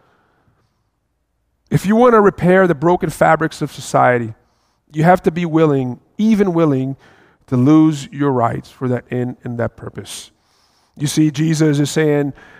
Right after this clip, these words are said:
the risk of trying to preserve your rights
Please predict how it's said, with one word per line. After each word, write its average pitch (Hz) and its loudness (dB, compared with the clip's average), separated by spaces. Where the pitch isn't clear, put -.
the 151 0
risk 185 2
of 156 -2
trying 175 0
to 175 0
preserve 175 0
your 160 4
rights 127 -2